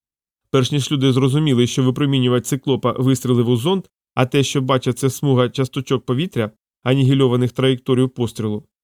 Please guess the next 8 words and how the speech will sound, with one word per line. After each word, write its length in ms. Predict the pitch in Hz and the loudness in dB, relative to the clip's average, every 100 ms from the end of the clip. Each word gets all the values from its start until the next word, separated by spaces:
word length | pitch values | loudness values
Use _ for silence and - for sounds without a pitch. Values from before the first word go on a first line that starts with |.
| _ - | _ -8
всі 160 | - | 0
інстинктивно 640 | 233 208 147 131 185 175 | 0 0 -2 -2 0 0
відсахнулися, 880 | 131 127 160 - 175 127 113 - 107 - _ - | 0 0 -2 -2 -2 0 -2 -4 -8 -10 _ -12
здригнувшись 640 | 110 135 131 175 - 127 | 0 2 4 2 0 -4
мов 180 | 139 143 | 0 0
би, 120 | 127 | 2
від 160 | 131 139 | 0 -2
страху, 560 | - 151 156 - 107 | -6 -4 -6 -6 -10